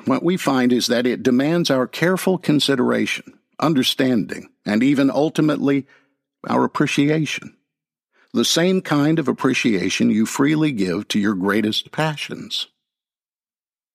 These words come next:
After all, what is more important than your most pressing goals? Understanding how pressure is the fuel to help you achieve those goals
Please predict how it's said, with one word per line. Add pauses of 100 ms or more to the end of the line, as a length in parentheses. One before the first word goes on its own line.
(120)
After
all,
what
is
more
important
than
your
most
pressing
goals? (880)
Understanding
how
pressure
is
the
fuel
to
help
you
achieve
those
goals